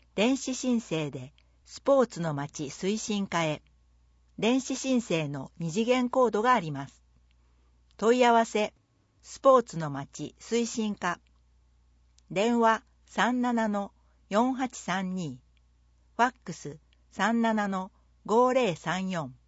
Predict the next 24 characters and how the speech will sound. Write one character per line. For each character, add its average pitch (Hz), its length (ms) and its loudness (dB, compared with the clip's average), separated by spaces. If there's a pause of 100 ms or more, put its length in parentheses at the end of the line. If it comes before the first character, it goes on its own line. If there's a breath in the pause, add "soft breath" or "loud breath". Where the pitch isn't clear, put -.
(840)
十 254 220 0
八、 240 540 -2 (800)
旧 269 240 0
市 208 180 -6
民 247 260 2
文 254 220 4
化 262 140 -2
会 269 220 0
館 165 260 -6
等 202 340 -2 (200)
跡 208 280 0
地 165 260 -6
利 180 120 -4
活 269 300 -2
用 160 240 0
検 220 340 -4
討 214 340 -2
ワ 180 200 2
ー 254 60 -6
ク 240 120 -6
シ 240 120 -2
ョ 233 80 2
ッ - 20 -20 (160)
プ。 156 180 -2